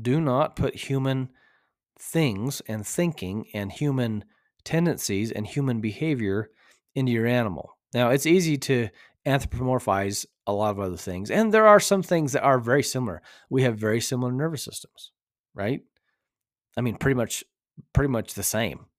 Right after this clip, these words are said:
to where, you know, and, and you've heard me talk about, uh, you know, this evidence-based horsemanship stuff that I study with Doctor Steve Peters and Martin Black, and we reference that a lot, and, and I share it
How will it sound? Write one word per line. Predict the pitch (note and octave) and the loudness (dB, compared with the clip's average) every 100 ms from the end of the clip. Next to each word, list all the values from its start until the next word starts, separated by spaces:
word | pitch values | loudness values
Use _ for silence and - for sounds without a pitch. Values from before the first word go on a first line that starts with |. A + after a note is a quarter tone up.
| _ | _
to | B2+ | -4
where, | A2 G2+ F2+ _ _ _ _ _ _ | -2 -2 -4 _ _ _ _ _ _
you | A2 | -10
know, | E2+ F2+ | -6 -6
and, | - G#2+ | -6 -6
and | G#2 G#2 | -6 -6
you've | F2+ A2+ | -6 -2
heard | A#2+ G#2 | 0 -2
me | |
talk | G2+ G2+ G2 | -2 0 -2
about, | - G2 G2 - - | -2 -4 -4 -6 -6
uh, | F2+ E2 - _ _ _ _ _ _ _ _ _ _ - _ | -6 -6 -12 _ _ _ _ _ _ _ _ _ _ -20 _
you | A2 | -6
know, | F2+ | -4
this | F2+ F#2+ - | -6 -6 -2
evidence-based | G#2+ G2 E2 - F2+ | -4 -4 -6 -4 -4
horsemanship | - - - F2 - G2+ | -2 -4 -6 -8 -4 -4
stuff | - - F#2 | -4 -2 -4
that | - | -2
I | F#2 | -2
study | F2 G2+ F#2+ | -2 -4 -2
with | F#2 F2+ - G3+ | -4 -6 -10 -16
Doctor | D3 F#2 - | -2 -2 -2
Steve | G2+ G2 F#2 | -6 -6 -2
Peters | G2 F2+ F2+ | 0 0 -2
and | F2 | -2
Martin | F#2+ F#2 | -2 -2
Black, | F#2 F#2+ F#2 F#2+ - | -2 -2 0 -2 -4
and | E2+ - - - - _ | -8 -12 -20 -20 -20 _
we | C#3 | 2
reference | A#2+ A2 F2+ - | 4 2 -2 0
that | F2+ F2+ | 0 0
a | |
lot, | E2+ E2+ F2 - | 0 -2 -2 -4
and, | A2 F#2 F2 _ _ _ _ _ _ _ _ | -6 -6 -8 _ _ _ _ _ _ _ _
and | A2 | -4
I | G2+ | -2
share | - G#2+ G2+ | 2 4 4
it | F2+ | 2